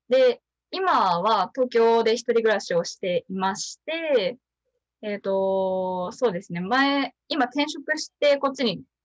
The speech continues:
一人暮らしと職、転職をしてこっちに来てるんですけど、前の職場が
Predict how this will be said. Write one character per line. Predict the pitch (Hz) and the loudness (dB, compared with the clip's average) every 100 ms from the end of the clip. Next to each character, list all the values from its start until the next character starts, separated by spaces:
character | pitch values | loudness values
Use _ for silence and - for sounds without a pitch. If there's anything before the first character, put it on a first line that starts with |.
| _ | _
一 | - - 220 | -14 -4 0
人 | 220 | 2
暮 | |
ら | 208 | 2
し | 196 - | 0 -2
と | 180 | -4
職、 | 196 - 185 180 180 175 - | -4 -8 -2 0 2 0 -2
転 | - 196 | -10 -8
職 | 202 202 | -6 -6
を | |
し | - | -6
て | - 190 180 - | -2 -2 -2 -6
こ | |
っ | 202 | -8
ち | - | -6
に | 196 | -8
来 | - | -4
て | - | 0
る | 214 220 | 0 0
ん | 202 | -4
で | 214 | -6
す | - | -6
け | 233 | -4
ど、 | 226 302 330 294 202 - _ - | -4 -2 0 2 0 -4 _ -4
前 | 277 | -2
の | 302 320 | 0 -2
職 | 294 269 | -4 -2
場 | 254 254 | 0 2
が | 247 247 | 2 0